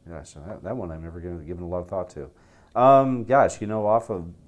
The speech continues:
you know, the top of my head, I, I think World War Two would really be an interesting period to, to go back to, 'cause I just, if you think about the world dynamics that were going on that time and then the role the U S played, um, especially if you knew the outcome,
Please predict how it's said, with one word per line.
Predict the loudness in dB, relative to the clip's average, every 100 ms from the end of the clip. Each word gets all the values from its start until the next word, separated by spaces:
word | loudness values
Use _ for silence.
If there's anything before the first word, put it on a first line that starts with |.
| -20 -20 -14
you | -10
know, | -8
the | -6
top | 0 0 0
of | -4
my | -4
head, | -2 -2 -2 -2
I, | -4 -6 _ -20 _ -6
I |
think | -4 -6 -6
World | -2 -2
War | 0 -6
Two | -6 -8 -6
would | -6 -6
really | -6 -6
be | -6 -8
an | -8
interesting | -12 -14 -14 -12
period | -8 -6 -6 -10
to, | -14 -16 -18 -20 _ _ _ _ _ _
to | -8
go | -4 -2
back | 0 0 -2
to, | -8 -8 -8 -12
'cause | -12 -8
I | -8
just, | -6 -10 -12 -12
if | -10
you | -10
think | -8 -10 -8
about | -8 -8
the | -8
world | -6 -6
dynamics | -6 -8 -8 -10 -12 -14
that | -14
were |
going | -12 -10
on | -8 -8
that | -10 -12
time | -10 -10 -10
and | -10
then |
the | -10
role | -8 -8 -8
the | -8
U | -10
S | -10
played, | -12 -6 -4 -4 -6 -12 _ _ _ _ _ _
um, | -12 -12
especially | -8 -6 -4 -4
if | -6
you |
knew | -8 -6
the | -2
outcome, | -4 -4 -8 -8